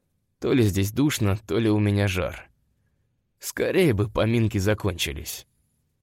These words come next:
Мо оглядывается на Ма. «Знаешь, а почему бы тебе не выйти и проветриться? Я объясню, Фэй». «Правда можно?»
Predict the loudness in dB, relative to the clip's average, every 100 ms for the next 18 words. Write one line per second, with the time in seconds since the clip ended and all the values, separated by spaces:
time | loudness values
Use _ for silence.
0 | _ _ _ -8 0 2 2 2 2 2
1 | 2 0 0 0 2 0 -6 -14 _ _
2 | _ _ _ _ -6 -4 0 2 2 -2
3 | -8 _ _ _ _ _ _ -2 -2 0
4 | 0 0 2 2 2 2 2 2 2 2
5 | 0 0 2 0 2 2 0 -2 -2 -6
6 | -6 -10 _ _ _ _ _ -6 0 2
7 | 2 0 -2 2 2 4 0 0 -2 -10
8 | _ _ _ _ _ _ _ 0 2 2
9 | 2 2 2 2 2 0 -2